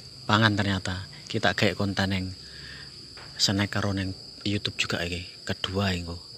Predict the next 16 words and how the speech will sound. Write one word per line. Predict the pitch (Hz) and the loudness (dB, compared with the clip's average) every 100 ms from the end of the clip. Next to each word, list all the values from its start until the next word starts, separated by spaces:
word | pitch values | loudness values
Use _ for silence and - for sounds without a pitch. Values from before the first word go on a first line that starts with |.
| - - - - - - | -16 -16 -16 -16 -16 -4
Untuk | 101 98 98 - - - - 78 - | 0 2 0 -4 -16 -16 -12 -10 -4
penelusuran | 104 107 104 110 104 101 | 0 4 6 6 4 2
YouTube | 98 - - - | 2 0 0 0
ora | 92 | 0
iki. | 85 90 - - - - | -2 -6 -10 -16 -16 -4
Iki | 113 | 0
neng | 104 101 | 2 2
Batam | 101 92 107 107 107 | 0 2 2 2 2
esuk-esuk | 98 95 95 110 98 | 4 6 6 4 2
pokoke | 90 92 101 117 - - - - - | 0 2 0 -2 -6 -16 -16 -16 -6
setiap | - - - - 104 104 | 4 4 4 2 2 4
hari | 107 98 110 117 - - - - - - - - - - - - | 4 4 2 0 -4 -14 -18 -16 -16 -16 -14 -12 -12 -16 -18 -6
monyet | 107 101 110 - | -2 2 2 2
iki | 113 | 2
wakeh, | 113 101 98 - | 4 4 2 0
Bos. | 85 - - | 0 0 0